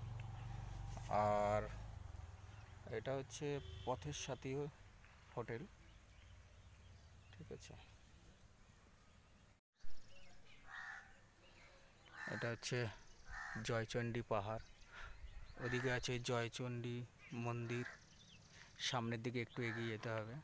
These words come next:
আর এটা হচ্ছে পথের সাথী হোটেল, হ্যাঁ, আর এটা হচ্ছে রিসর্ট। রিসর্ট,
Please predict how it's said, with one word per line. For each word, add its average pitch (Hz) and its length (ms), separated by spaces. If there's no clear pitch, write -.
আর 95 360
এটা 110 200
হচ্ছে 107 200
পথের 107 360
সাথী 110 300
হোটেল, 104 300
হ্যাঁ, 117 240
আর 90 180
এটা 101 180
হচ্ছে - 200
রিসর্ট। 110 460
রিসর্ট, 101 400